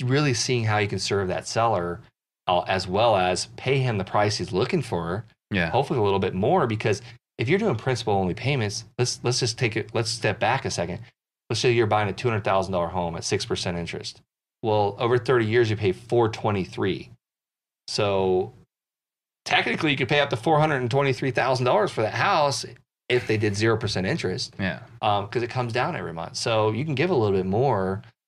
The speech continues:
Speaker 1: Um, so it's really a, a, a win-win
Speaker 2: Yeah.
Speaker 1: on both sides.
Speaker 2: But ultimately, it comes back to just figuring out what the seller wants.
Speaker 1: Yeah.
Speaker 2: And then giving it to him as long as it works for you.
Speaker 1: Yeah. And then if, sometimes they give you what they want, and it's just totally not gonna happen. I
Speaker 2: Right.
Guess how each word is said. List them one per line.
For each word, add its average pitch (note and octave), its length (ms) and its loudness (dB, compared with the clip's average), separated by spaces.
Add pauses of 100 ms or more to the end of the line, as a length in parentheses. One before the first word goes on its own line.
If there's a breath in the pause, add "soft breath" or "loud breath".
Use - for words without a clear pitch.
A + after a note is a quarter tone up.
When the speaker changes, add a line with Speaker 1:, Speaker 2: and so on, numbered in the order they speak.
Speaker 1:
Um, A2 120 0
so C3+ 160 2
it's A2+ 120 2
really G#2+ 420 2
a, F#2 140 -2
a, G2 320 -4
a F#2+ 140 2
win-win G#2 720 0 (360)
Speaker 2:
Yeah. D#2+ 160 0
Speaker 1:
on F#2 160 -4
both F#2+ 180 0
sides. - 640 -4
Speaker 2:
But G#2 80 2
ultimately, G2+ 320 2
it F#2 40 -6
comes F2+ 120 -2
back E2+ 200 -2
to F2 80 -6
just E2 140 -2
figuring F2+ 160 2
out E2 80 0
what D#2 100 -4
the - 380 -10
seller E2 300 2
wants. D#2+ 640 0
Speaker 1:
Yeah. E3 320 0 (180)
Speaker 2:
And D#2+ 100 -2
then D#2 260 -4 (360)
giving F2+ 220 4
it E2+ 80 -2
to F2 80 0
him D#2+ 80 0
as D2+ 100 -2
long E2 120 0
as D#2 60 -6
it D#2+ 40 -2
works D2+ 240 -4
for D#2 100 -6
you. D2 180 -4 (200)
Speaker 1:
Yeah. D3+ 400 2
And D3 160 0
then D#3 120 2
if, C3 460 -4
sometimes B2 520 0
they A2 120 2
give A2 200 2
you G#2+ 120 2
what G2 160 0
they F2+ 120 2
want, G2+ 420 0
and F#2 120 -4
it's F2+ 140 -6
just - 140 -6
totally G2 280 0
not E2+ 200 -6
gonna D2+ 140 -10
happen. D#2+ 640 -6
I F#2+ 80 -2
Speaker 2:
Right. D2+ 80 2